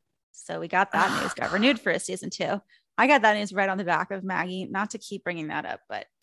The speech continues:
Speaker 1: what a blow that was.
Speaker 2: Hey, it hurts. <laughs>
Speaker 1: It, that didn't feel good. I sort of, again, think it's the, like, original show, people
Speaker 2: Yeah.
Speaker 1: being more interested in it because of that, like, hook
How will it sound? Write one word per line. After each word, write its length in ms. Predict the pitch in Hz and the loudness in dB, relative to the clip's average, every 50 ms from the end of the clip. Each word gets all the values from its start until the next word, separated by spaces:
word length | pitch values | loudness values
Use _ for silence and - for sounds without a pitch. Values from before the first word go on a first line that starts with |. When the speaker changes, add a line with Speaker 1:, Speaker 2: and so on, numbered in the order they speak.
| _ _ | _ _
Speaker 1:
what 160 | 196 220 214 | -4 -4 -4
a 40 | 214 | -2
blow 240 | 175 185 - - - | -2 -2 -2 -2 0
that 220 | 127 127 139 - | 0 0 0 0
was. 100 | - - | 0 2
Speaker 2:
Hey, 140 | - 185 180 | 4 4 4
it 80 | - 180 | 4 2
hurts. 480 | - 196 180 - - - - - - - - - - | 2 0 0 0 -4 -6 -8 -6 -2 -2 0 0 0
<laughs> 180 | 233 - - | -2 -2 -6
Speaker 1:
It, 80 | - 208 - _ _ _ - - - - - _ _ | -12 -14 -16 _ _ _ -20 -20 -20 -20 -20 _ _
that 160 | 220 240 233 | 2 2 4
didn't 180 | 226 208 208 190 | 4 0 0 -2
feel 200 | - 175 147 165 | -4 -4 -6 -6
good. 240 | - - - - - - _ | -8 -10 -12 -12 -12 0 _
I 120 | 220 233 | 4 4
sort 240 | 233 - 285 277 277 | 4 4 4 4 4
of, 180 | 269 247 226 - _ | 4 2 0 -6 _
again, 360 | - 214 208 220 202 196 190 | -6 -2 0 0 0 0 -2
think 220 | 180 - 196 185 165 | -6 -6 -8 -6 -6
it's 200 | 185 180 - _ _ | -6 -6 -8 _ _
the, 80 | 180 | -4
like, 300 | 170 170 165 165 160 - - _ _ _ _ _ _ _ _ _ _ _ _ _ _ _ _ _ - | -2 0 -2 -2 -4 -8 -18 _ _ _ _ _ _ _ _ _ _ _ _ _ _ _ _ _ -6
original 580 | 180 190 180 196 - 170 160 156 156 147 139 | -4 -4 -4 -4 -4 -2 -2 0 -2 -2 -4
show, 760 | - - - - 170 165 165 165 160 160 160 160 160 160 165 _ _ _ _ _ | -6 -6 -4 -2 0 0 2 0 0 -2 -4 -4 -6 -8 -12 _ _ _ _ _
people 320 | - - 202 - - 160 160 | -12 -10 -10 -6 -2 0 0
Speaker 2:
Yeah. 160 | 156 156 156 160 _ | 0 0 -2 -4 _
Speaker 1:
being 200 | - 180 170 156 - | -4 -4 -4 -4 -4
more 180 | 170 165 160 156 | -2 -2 -2 -2
interested 360 | 170 170 170 - - - 156 | -4 -6 -8 -8 -8 -6 -6
in 80 | 143 151 | -4 -4
it 160 | 147 143 - | -4 -6 -6
because 320 | - 175 - - - 175 | -8 -14 -8 -8 -8 -8
of 100 | 196 - | -8 -6
that, 220 | - - 110 - - | -2 -2 -2 0 -2
like, 180 | - - - - | -4 -10 -10 -6
hook 400 | - 202 190 196 - - - | -4 -4 -4 -4 -6 -14 -20